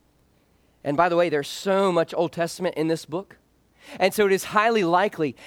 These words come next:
that Jude is writing to believers who at one time were Jewish and had some sense of understanding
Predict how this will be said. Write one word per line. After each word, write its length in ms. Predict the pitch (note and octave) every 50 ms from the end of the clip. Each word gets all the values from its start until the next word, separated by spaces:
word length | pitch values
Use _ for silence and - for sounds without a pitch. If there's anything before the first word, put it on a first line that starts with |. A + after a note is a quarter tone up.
| - - -
that 200 | F#3 G3 F3 -
Jude 240 | B2 C3 G#3+ A#3+ A#3
is 160 | A3+ - -
writing 300 | G3 G3 G#3 G#3+ G#3+ G3
to 260 | - G3+ G3+ F#3 - - _
believers 640 | - F#3 E3+ F3 G#3+ A#3 G#3+ A3+ A3+ A#3 A3+ - - - - -
who 120 | G#3 G#3+
at 120 | F3 -
one 240 | C#3+ E3 G#3 A3 A3
time 300 | - - G3 G3 F#3+ F3+
were 100 | E3+ D#3+
Jewish 640 | C#3+ A2+ - D#3 F#3+ F#3 D#3 B2 - - - - - - _ - - E4 -
and 100 | G3 F#3+
had 180 | - G#3+ G#3 -
some 380 | - - - A#3 A#3 B3+ C4+
sense 540 | C4+ - - - - A#3+ A3+ C4 C#4 - -
of 120 | A3 F3+
understanding 760 | G#3 G#3+ G#3+ G#3 G#3 - - - G#3 G#3 G#3+ G#3+ G#3 G3+ F#3+